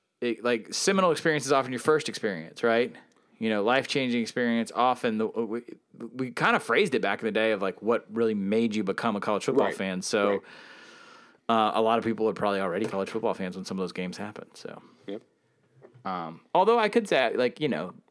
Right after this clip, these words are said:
Speaker 1: maybe a lot of hardcore lifelong fans still have that game yet to be played in their lives.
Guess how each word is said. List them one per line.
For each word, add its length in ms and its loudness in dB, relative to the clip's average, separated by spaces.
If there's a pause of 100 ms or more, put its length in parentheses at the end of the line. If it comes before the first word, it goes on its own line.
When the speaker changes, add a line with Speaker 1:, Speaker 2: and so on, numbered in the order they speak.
(760)
Speaker 1:
maybe 380 2
a 80 0
lot 240 2
of 220 -8
hardcore 500 0
lifelong 400 -2
fans 300 -4
still 200 0
have 260 -4
that 200 -6
game 260 -4
yet 200 -6
to 80 -14
be 120 -6
played 380 -6
in 80 -12
their 180 -10
lives. 480 -12